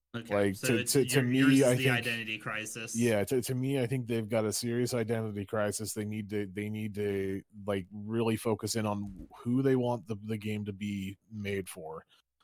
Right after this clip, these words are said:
Speaker 2: who they want to play the game, and who their actual player base is. Because if they want their player base to be P V Pers, then it needs to be an open world P V P game. If they want their if they want their players to be P V Eers, then it needs to be what it is right now.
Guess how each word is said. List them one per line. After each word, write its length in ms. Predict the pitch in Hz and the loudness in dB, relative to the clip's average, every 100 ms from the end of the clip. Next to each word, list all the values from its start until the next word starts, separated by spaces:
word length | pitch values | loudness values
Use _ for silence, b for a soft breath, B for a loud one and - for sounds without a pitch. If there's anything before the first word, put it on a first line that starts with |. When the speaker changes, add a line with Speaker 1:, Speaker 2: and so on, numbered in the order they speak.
| - | -8
Speaker 2:
who 220 | - 127 | 0 4
they 100 | 117 | 4
want 220 | 113 113 | 4 0
to 80 | - | -2
play 280 | - - 143 | -6 2 4
the 100 | 117 | 4
game, 420 | 95 95 95 98 92 _ _ _ _ | 0 -2 -2 -4 -6 _ _ _ _
and 120 | 110 110 | -2 0
who 160 | 120 | 2
their 220 | 110 107 107 | 2 2 2
actual 460 | 101 101 - 104 | 2 2 -2 -4
player 240 | 95 107 92 | -4 -4 -2
base 280 | 90 90 | -4 -6
is. 120 | 95 87 | -8 -10
Because 300 | 95 101 104 | -8 -6 -6
if 80 | |
they 100 | 107 | -4
want 240 | 101 110 135 | -2 -2 0
their 120 | 127 | -2
player 240 | 139 127 123 | 0 0 2
base 160 | 120 | 0
to 60 | - | -2
be 80 | 101 | -8
P 140 | - | -6
V 60 | 104 - 170 | -2 2 4
Pers, 280 | 131 - - _ _ _ - | 4 -2 -10 _ _ _ -2
then 140 | 113 | 0
it 60 | 113 | 2
needs 180 | 117 104 | 0 -2
to 60 | |
be 80 | 107 | -2
an 80 | 104 | 0
open 220 | 101 101 | 0 0
world 180 | 95 90 | -6 -4
P 100 | 101 | -6
V 120 | 90 | -6
P 180 | 92 107 | -6 -4
game. 280 | 95 78 71 | -4 -8 -8
If 120 | 90 | -4
they 80 | 107 | -2
want 200 | 104 104 | 0 0
their 180 | 104 104 95 _ _ - | 0 -2 -6 _ _ -6
if 140 | 117 | -2
they 100 | 110 | 0
want 140 | 107 107 | 0 0
their 100 | 101 | 0
players 320 | 113 110 98 | 2 2 0
to 60 | |
be 320 | 95 101 98 92 | -2 -2 -2 -4
P 140 | - 110 | -4 -2
V 280 | 101 107 | 0 2
Eers, 320 | 123 110 107 98 | 2 4 2 0
then 120 | 104 | -2
it 60 | |
needs 240 | 104 107 98 | 0 -2 -2
to 80 | 98 | -6
be 380 | 98 98 98 85 | -8 -6 -6 -8
what 220 | 110 104 | -6 -6
it 100 | 92 | -4
is 120 | 98 95 | -6 -4
right 160 | 90 | -4
now. 400 | 98 95 78 76 | -4 -6 -6 -8